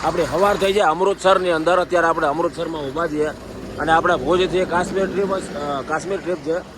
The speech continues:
તો એનો છઠ્ઠો દિવસ આજે હાલે છે. અને અત્યારે તમે અમૃતસરનો માહોલ જોયો કે જો સુરજ દાદા હમણાં નીકળવું, નીકળવું છે. તો હાલો, પહેલાં તો અહીંયાથી આપણે આગળ વધીએ ને પછી વાત કરીએ રસ્તામાં. ગઈ રાત આખી રાત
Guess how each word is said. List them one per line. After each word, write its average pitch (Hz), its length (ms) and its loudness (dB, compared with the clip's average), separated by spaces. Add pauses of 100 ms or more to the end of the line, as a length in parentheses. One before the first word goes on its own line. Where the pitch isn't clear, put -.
(320)
તો 156 120 0
એનો 165 180 0
છઠ્ઠો 156 320 -8
દિવસ 185 260 -4
આજે 175 160 -10
હાલે 165 240 -8
છે. 143 180 -8 (420)
અને 139 120 -4
અત્યારે 151 300 0
તમે 160 160 -2
અમૃતસરનો 160 520 -4
માહોલ 147 300 -2
જોયો 165 180 0
કે 143 140 -4
જો 165 120 0
સુરજ 139 280 -6
દાદા 147 240 -4
હમણાં 147 160 -4
નીકળવું, 143 320 -4
નીકળવું 135 320 -10
છે. 151 160 -8 (560)
તો 127 60 -6
હાલો, 165 240 2
પહેલાં 160 240 0
તો 160 60 0
અહીંયાથી 160 280 0
આપણે 156 200 -2
આગળ 151 220 0
વધીએ 160 280 0
ને 151 120 -2
પછી 143 200 -6
વાત 139 240 -2
કરીએ 143 200 -4
રસ્તામાં. 139 560 -4 (1000)
ગઈ 170 200 4
રાત 180 200 4
આખી 170 260 2
રાત 160 200 -2